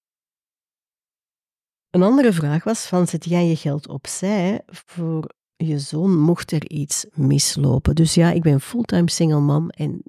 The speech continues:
er is inderdaad wel iets geregeld dat, stel dat er met mij iets zou gebeuren, dat mijn zoon niet op zijn achttien jaar die erfenis krijgt, want achttien jaar is zo een cruciale leeftijd, hè.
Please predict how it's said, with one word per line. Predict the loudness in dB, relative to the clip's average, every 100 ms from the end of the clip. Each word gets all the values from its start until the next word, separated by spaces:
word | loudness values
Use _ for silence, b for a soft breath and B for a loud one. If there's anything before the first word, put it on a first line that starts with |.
| _
er | -6 -6
is | 0 0 2
inderdaad | 0 2 2 0 -2
wel | 0 0
iets | 0 -2 -2
geregeld | -2 0 0 0
dat, | -2
stel | -2 0
dat | 0
er | 2 2
met | 4
mij | 4 2
iets | 0 -4 -4 -12
zou | -10 -6 -4 -4
gebeuren, | -6 -6 -6 -4 -6 -6 B _ _ _ _ _ _
dat | 0 0 2
mijn | 2 4
zoon | 4 2 4
niet | 4 2 0
op | -2 -2
zijn | 0 0 0
achttien | 0 -2 -2 -2 0
jaar | 2 2 2
die | 0 -2 -2
erfenis | -2 -2 0 0 0 -4
krijgt, | -10 -8 -8 -6
want | -4 -4 -4
achttien | -6 0 0
jaar | 2
is | 0 -2
zo | 0 2
een | 2
cruciale | 2 0 2 2 4 4
leeftijd, | 2 0 -2 -4 -4
hè. | -8 -8